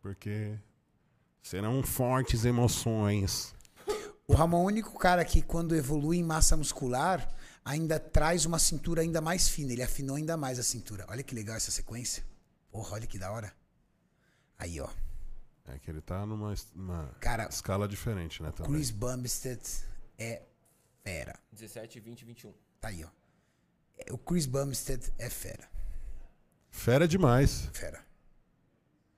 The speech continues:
Speaker 1: Ó. Oxi Maria, viu?
Speaker 2: Tá aí.
Speaker 1: Agora o Ramonzito.
Speaker 2: Abre a enquete aí, Mauricião. Quem evoluiu mais?
Speaker 3: Vou abrir aqui a enquete agora pra galera.
Speaker 2: Ramon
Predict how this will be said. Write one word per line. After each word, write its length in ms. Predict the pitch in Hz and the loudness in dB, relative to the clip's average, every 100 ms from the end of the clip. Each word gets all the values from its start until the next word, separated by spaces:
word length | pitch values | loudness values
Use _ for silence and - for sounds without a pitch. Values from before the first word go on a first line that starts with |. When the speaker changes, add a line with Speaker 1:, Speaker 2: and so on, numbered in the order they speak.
| _ _ _ _ _ _ _ _ _ _ _ _ - | _ _ _ _ _ _ _ _ _ _ _ _ -8
Speaker 1:
Ó. 220 | 65 92 - - _ _ _ | -4 -4 -6 -18 _ _ _
Oxi 440 | - - - - 107 | -12 -10 -8 -8 -6
Maria, 540 | 107 107 95 87 90 85 | -6 -6 -8 -8 -10 -12
viu? 180 | 90 104 _ _ _ _ _ _ _ _ _ _ _ _ _ _ - - - - - - - - - _ _ - - _ - | -16 -20 _ _ _ _ _ _ _ _ _ _ _ _ _ _ -8 -6 -4 -4 -2 -2 -2 -12 -20 _ _ -16 -16 _ -2
Speaker 2:
Tá 100 | 233 | 0
aí. 180 | 165 - - - | 2 0 -2 -4
Speaker 1:
Agora 320 | 90 95 101 98 | -8 -6 -4 -2
o 60 | |
Ramonzito. 600 | 101 113 107 95 85 - - | 0 2 2 2 -2 -4 -4
Speaker 2:
Abre 220 | 160 196 | 4 4
a 20 | |
enquete 360 | 196 180 170 160 | 8 8 8 6
aí, 80 | 143 | 6
Mauricião. 400 | 135 - 131 - | 2 0 0 -2
Quem 260 | 160 175 | 2 4
evoluiu 420 | 170 156 147 127 120 | 4 2 2 0 -2
mais? 400 | 101 82 - 98 | -4 -2 -2 -2
Speaker 3:
Vou 80 | |
abrir 220 | 95 95 90 | -8 -14 -18
aqui 160 | - | -20
a 20 | |
enquete 300 | 87 87 85 | -20 -20 -20
agora 280 | 87 85 82 | -18 -16 -18
pra 120 | - 90 | -18 -20
galera. 360 | 76 73 - - - | -20 -20 -20 -20 -8
Speaker 2:
Ramon 560 | 123 147 143 170 202 | -2 0 2 4 4